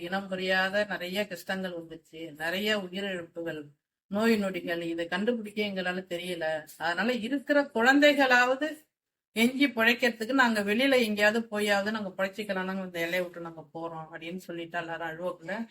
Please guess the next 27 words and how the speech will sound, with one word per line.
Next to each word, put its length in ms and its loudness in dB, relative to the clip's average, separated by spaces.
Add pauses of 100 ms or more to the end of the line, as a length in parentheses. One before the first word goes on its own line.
(380)
நீங்க 260 -8
வந்து 300 -10 (580)
அந்த 240 -4
அம்மாவோட 580 2
வாக்குல 460 -4
இருந்து 180 -6
வந்தது. 440 -8 (600)
நெல்லு 440 0
பதறானாலும் 840 2 (240)
இது 240 -8
நெல்லு 400 -2
நெல்லு 320 -6
தான், 220 -14 (680)
பதறு 400 6 (120)
நெல்லானாலும் 880 4 (160)
இது 240 -2 (400)
பதறு 380 4
பதறு 380 -2
தான். 220 -6 (180)
அதாவது 540 4
அதுக்கு 400 2
என்ன 200 0 (100)
அர்த்தம்னு 480 0
சொன்னா, 320 -10 (600)
நம்ம 400 2
ஒரு 280 -2
அப்ப 320 2